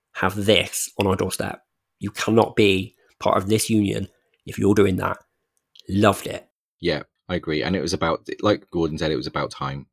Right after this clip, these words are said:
Speaker 1: So let's start with Electric Sheep. I've gotta put it above that, without a doubt.
Speaker 2: Yeah.
Speaker 1: Uh, Shadow Realms?
Speaker 2: I don't think so.
Speaker 1: No.
Speaker 2: No.
Speaker 1: I agree. Is it,
Speaker 2: No.
Speaker 1: I think it's just right in there,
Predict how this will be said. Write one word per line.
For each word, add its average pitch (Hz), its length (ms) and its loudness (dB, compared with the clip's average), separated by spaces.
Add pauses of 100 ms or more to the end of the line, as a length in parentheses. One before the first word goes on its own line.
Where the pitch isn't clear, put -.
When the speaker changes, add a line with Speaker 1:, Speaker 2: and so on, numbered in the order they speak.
(540)
Speaker 1:
So 95 260 2 (440)
let's 117 340 2
start 104 240 0
with 104 120 0
Electric 101 340 -2
Sheep. - 260 -2 (760)
I've 107 120 2
gotta 107 120 -2
put 98 120 0
it - 80 -4
above - 180 0
that, - 200 -6
without - 180 -6
a - 40 -10
doubt. - 220 -4 (320)
Speaker 2:
Yeah. 82 200 0 (420)
Speaker 1:
Uh, 117 220 4
Shadow 135 300 2
Realms? 170 440 4 (120)
Speaker 2:
I 101 440 -4
don't 101 280 -4
think 82 240 -6
so. 73 420 -10 (600)
Speaker 1:
No. 107 140 6 (520)
Speaker 2:
No. 76 200 -4
Speaker 1:
I 113 60 0
agree. 131 320 4 (400)
Is 117 140 -2
it, 85 100 -2
Speaker 2:
No. - 60 -2
Speaker 1:
I 104 60 0
think 113 160 -4
it's 107 160 -6
just - 300 -4
right 123 460 0
in 107 140 -2
there, 90 220 -4